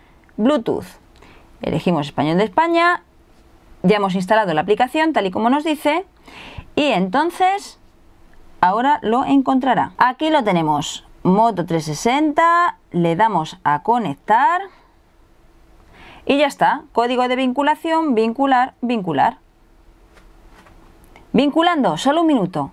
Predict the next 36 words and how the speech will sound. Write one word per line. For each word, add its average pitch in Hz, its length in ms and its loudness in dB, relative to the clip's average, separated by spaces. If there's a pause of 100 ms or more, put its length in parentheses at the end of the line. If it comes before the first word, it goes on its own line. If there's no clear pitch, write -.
(120)
de 196 160 2
hecho 277 180 -4
es 320 160 -4
hasta 247 240 0
más 226 160 0
rápido. 143 340 -6 (720)
Menos 226 240 0
de 247 60 0
un 233 40 2
minuto 247 260 0
estará 202 300 -2
hecho. - 220 -12 (120)
Una 277 220 2
vez 311 240 0
que 208 100 0
está 202 360 0
configurado, 277 880 2 (180)
deslizamos 165 1040 0
esto 214 540 -4 (140)
hacia 196 560 2
arriba 302 340 2
y 269 80 2
dice: 196 180 0
"Todo 339 300 2
listo", 190 340 -4
desliza 226 320 0
hacia 262 160 -2
arriba 302 300 0
para 240 100 0
empezar. 202 460 -2 (1040)
Zas, 160 240 -6
zas, 302 480 2
fácil, 185 340 -2
¿verdad? 220 520 2
Las 185 180 -4
tarjetas, 277 1000 0